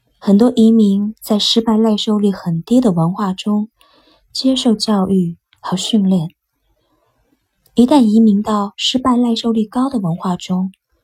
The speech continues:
便会脱颖而出，如虎添翼。所以，是失败释放了成功。科学带来的最大创新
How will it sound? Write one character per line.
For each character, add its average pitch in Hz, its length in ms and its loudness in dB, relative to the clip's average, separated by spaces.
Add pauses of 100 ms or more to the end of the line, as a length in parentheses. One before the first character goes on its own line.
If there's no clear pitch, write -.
(300)
便 190 160 2
会 170 100 0
脱 240 240 -4
颖 208 160 0
而 165 140 -4
出， 226 400 -8 (460)
如 196 180 4
虎 185 180 -4
添 196 340 -2
翼。 190 220 -4 (1500)
所 - 340 0
以， 185 300 -2 (720)
是 - 180 -2
失 - 260 2
败 202 400 -4 (640)
释 - 300 0
放 196 200 -2
了 185 60 -2
成 165 280 -6
功。 175 260 -8 (2750)
科 311 200 2
学 262 180 0
带 233 200 -2
来 180 180 -2
的 185 400 -2
最 220 160 0
大 196 140 -2
创 196 260 -2
新 220 460 -2